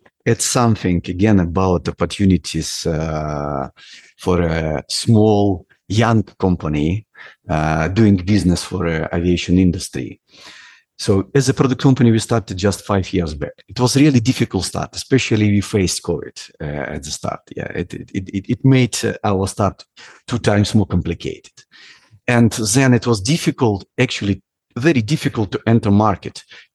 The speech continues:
to prove our customers that we, we are a reliable supplier, despite the age and despite the size of it. But now at the end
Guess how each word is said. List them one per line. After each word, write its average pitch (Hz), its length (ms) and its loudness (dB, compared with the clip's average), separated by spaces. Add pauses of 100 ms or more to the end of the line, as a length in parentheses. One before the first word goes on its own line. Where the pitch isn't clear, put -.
(140)
to 113 1080 4 (560)
prove 156 380 2
our 107 340 4
customers 104 560 0
that 95 320 -4
we, 117 220 -6 (800)
we 120 200 4
are 101 300 2
a 113 80 2
reliable 117 420 2
supplier, 62 560 -8 (240)
despite 98 420 -2
the 98 220 -8
age 135 280 2
and 92 100 0
despite 85 320 -6
the 71 80 -12
size - 480 -6
of 60 140 -12
it. - 140 -20 (540)
But 110 280 0
now 151 420 4
at 107 140 2
the 101 340 0 (560)
end 143 340 0